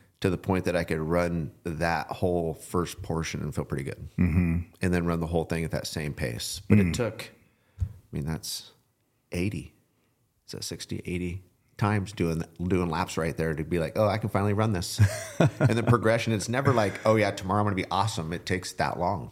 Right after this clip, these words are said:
Speaker 2: Yeah, definitely.
Speaker 1: Yeah.
Speaker 2: I think a lot of you guys will be interested in this next sponsor. First Light Farms is a New Zealand-based farm that ships elk meat straight to your door.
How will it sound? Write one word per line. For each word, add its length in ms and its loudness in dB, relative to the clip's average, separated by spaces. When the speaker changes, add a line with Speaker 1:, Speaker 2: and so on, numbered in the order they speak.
Speaker 2:
Yeah, 420 4
definitely. 600 0
Speaker 1:
Yeah. 140 -2
Speaker 2:
I 100 2
think 240 2
a 60 6
lot 200 6
of 60 6
you 80 6
guys 400 4
will 80 -2
be 140 2
interested 500 2
in 140 2
this 180 2
next 280 -6
sponsor. 640 -4
First 340 0
Light 200 0
Farms 580 4
is 160 4
a 40 2
New 160 6
Zealand-based 680 4
farm 460 2
that 120 0
ships 340 -4
elk 260 2
meat 300 4
straight 400 -2
to 100 -2
your 120 2
door. 460 0